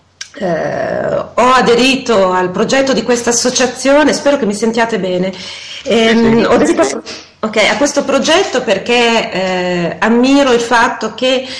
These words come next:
Speaker 1: ehm, eh, questo movimento sia in grado di, eh, interloquire con, eh, la galassia radicale, riportando alla luce delle tematiche che sono state trascurate,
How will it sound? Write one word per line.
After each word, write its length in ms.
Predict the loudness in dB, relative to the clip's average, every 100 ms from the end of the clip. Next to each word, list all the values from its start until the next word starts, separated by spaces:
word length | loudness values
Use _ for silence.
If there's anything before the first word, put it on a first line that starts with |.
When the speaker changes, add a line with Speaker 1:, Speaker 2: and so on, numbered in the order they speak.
| -14 -16 -14
Speaker 1:
ehm, 720 | -2 0 0 -2 -6 -8 -8 -4
eh, 640 | -4 -4 -4 -4 -4 -2
questo 340 | 0 2 2 2
movimento 960 | 2 2 4 4 4 2 2 4 4
sia 300 | 2 0 2
in 80 | 2
grado 420 | 2 2 2 0
di, 340 | -2 -2 -2 -4 -14 -10
eh, 260 | -4 -2 0
interloquire 880 | -2 0 0 0 0 0 2 2 0
con, 460 | 0 2 2 2 0
eh, 280 | -2 0
la 120 | 0 0
galassia 480 | 0 0 0 0
radicale, 640 | 0 -2 0 2 4 4 2
riportando 560 | 0 -2 0 2 2
alla 120 | 2
luce 500 | 4 2 0 2 2
delle 360 | 2 0 2 0
tematiche 640 | 2 2 2 0 -2 -6
che 100 | -4
sono 240 | -4 -4 -4
state 380 | -2 -2 -2 -4
trascurate, 840 | -4 -4 -2 0 0 -2 -8 -10